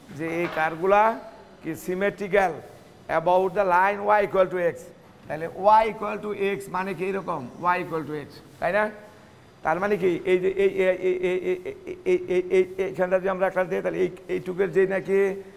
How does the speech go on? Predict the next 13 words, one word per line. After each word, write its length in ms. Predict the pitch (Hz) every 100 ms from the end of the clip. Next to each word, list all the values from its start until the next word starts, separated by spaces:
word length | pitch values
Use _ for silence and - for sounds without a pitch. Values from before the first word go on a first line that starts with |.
| - -
মানে 160 | 160 175 165 - - 143
দৈর্ঘ্য 240 | 180 175 202
হবে, 200 | 208 220 190 131 - - - 165
অর্থাৎ 340 | 170 185 196 196 - - - - -
আমাদের 280 | 170 190 196 196
কি 80 | 208 185
বার 120 | 180
করতে 160 | 185 185
হইব? 140 | 208 202 160 120 - - - -
আমাদের 260 | 160 170 185
বার 120 | 165 170
করতে 180 | 180 185
হইব 120 | 185